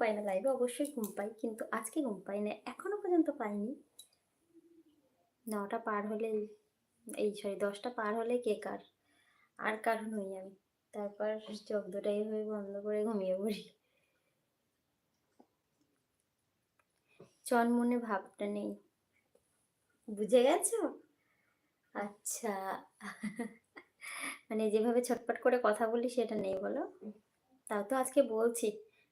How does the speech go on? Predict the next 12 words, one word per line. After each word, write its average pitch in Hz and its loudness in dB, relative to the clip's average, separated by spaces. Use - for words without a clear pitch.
কালকে 165 -4
তো 226 -4
আরো 233 -2
নার্ভাস 247 2
ছিলাম, 202 -4
কালকে 214 -4
তো 254 -2
কথাই 214 -2
বলতে 226 -6
পারছিলাম 220 -8
না, 214 -4
তাও 220 -10